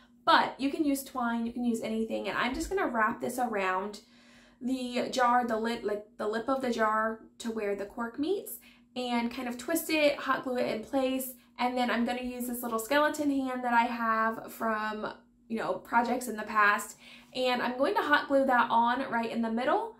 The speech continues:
I'm gonna use a paint marker or a pencil, you can use your pinky, whatever you want. Um, and I'm going to wrap the wire jute around, and it's gonna give them the fun little curls,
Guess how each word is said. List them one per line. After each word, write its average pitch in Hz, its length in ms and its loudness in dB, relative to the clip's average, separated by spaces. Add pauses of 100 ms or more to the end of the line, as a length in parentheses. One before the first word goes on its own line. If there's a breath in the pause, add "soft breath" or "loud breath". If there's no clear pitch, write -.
I'm 233 120 -4
gonna 240 100 0
use 240 220 -2
a 233 80 2
paint 320 320 -4
marker 302 580 0
or 220 220 2
a 220 80 -4
pencil, 254 580 -2
you 240 100 -2
can 220 80 -4
use 208 140 -6
your 202 80 -6
pinky, 226 540 -4
whatever 220 320 -4
you 254 100 -6
want. 202 300 0 (800)
Um, 240 200 2
and 233 100 2
I'm 240 120 0
going 247 240 2
to 240 140 -2
wrap 214 400 0
the 269 140 4
wire 226 360 0
jute 226 240 -4
around, 247 480 -2
and 247 160 -2
it's 247 140 -4
gonna 311 180 -4
give 285 160 0
them 247 220 -8
the 240 140 -6
fun 233 220 0
little 226 200 -2
curls, 226 520 2